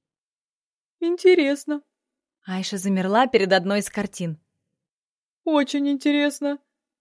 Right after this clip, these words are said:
Speaker 2: Тут же пробормотала опять. Таша спешно отследила взгляд гоблинши.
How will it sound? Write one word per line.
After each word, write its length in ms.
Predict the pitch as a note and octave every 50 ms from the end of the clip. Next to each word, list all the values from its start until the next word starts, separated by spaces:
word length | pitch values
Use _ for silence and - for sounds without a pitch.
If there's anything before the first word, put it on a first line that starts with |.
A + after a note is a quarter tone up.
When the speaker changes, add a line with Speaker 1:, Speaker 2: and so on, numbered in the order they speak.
| _ _ _ _ _
Speaker 2:
Тут 220 | - G#3+ G#3+ G3+ F3+
же 100 | G3 G3
пробормотала 760 | - G3+ G3+ F#3+ G3+ G#3 G#3 G#3 G3+ - G3+ F#3+ F#3 F3+ F#3
опять. 480 | F#3 - G3 E3+ E3 E3+ - - - _ _ _ _ _ _ _ _ _ _ _ _ _ _ _ _ _ _ _ _ _ _ -
Таша 480 | G3+ A3 C4 C#4+ C4+ - - B3+ B3 G#3 - -
спешно 600 | - - - - - A3 A#3 A#3+ - - G#3+ G#3 G3
отследила 680 | - F#3+ E3+ - - F#3 F#3 F3+ D#3+ F3+ A3 A3+ A3 G#3
взгляд 440 | F#3 F3 E3 F#3+ F3+ F#3 F#3 E3+ F3+
гоблинши. 680 | F3 G3 F#3 E3 D#3 D#3 D#3 D3+ - - - F3+ E3+